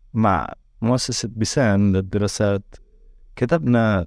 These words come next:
فصل في كتاب عن التنمية والمقاومة، وبنحكي فيه عن تطور السياسات. أنا هذا كان جزء اللي أنا كتبته، فكنت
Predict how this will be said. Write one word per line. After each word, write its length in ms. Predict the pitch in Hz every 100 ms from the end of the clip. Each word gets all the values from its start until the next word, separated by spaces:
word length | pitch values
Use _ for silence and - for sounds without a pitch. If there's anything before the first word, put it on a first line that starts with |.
| -
فصل 520 | - 160 - 110 95 92
في 140 | -
كتاب 400 | - 131 117 92
عن 200 | 82 95
التنمية 1000 | 92 92 95 _ _ - 117 117 101 98
والمقاومة، 920 | 95 95 95 - 113 101 95 87 90 - _ _ - _ - -
وبنحكي 420 | 127 196 190 156
فيه 240 | - 160 131
عن 260 | 123 127
تطور 580 | 127 117 175 151 113 107
السياسات. 840 | 98 - 110 101 98 123 107 95
أنا 200 | 104 117
هذا 140 | 120 117
كان 240 | 123 113
جزء 220 | 113 113
اللي 140 | 98 117
أنا 120 | 113
كتبته، 460 | 113 120 113 -
فكنت 460 | 98 104 - 156